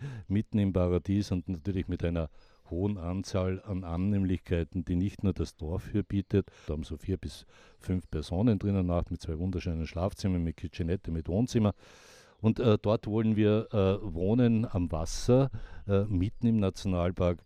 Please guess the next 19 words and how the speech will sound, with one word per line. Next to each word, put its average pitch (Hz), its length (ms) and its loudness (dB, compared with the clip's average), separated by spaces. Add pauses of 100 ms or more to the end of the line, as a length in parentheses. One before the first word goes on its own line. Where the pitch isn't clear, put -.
(260)
in, 95 160 -2
in 95 280 0
eine 85 260 -2
andere 85 560 2 (340)
Dimension 90 540 2
erheben. 101 340 2
Und 85 260 -2
das 82 300 -2
wird 92 320 -2
uns 85 220 -4
mit 90 180 -4
diesen 92 220 -2
Residenzen 85 720 -4
gelingen, 92 580 -2 (380)
die 101 80 4
übrigens 98 540 2
im 90 320 2
August - 880 -2
dann 85 300 -2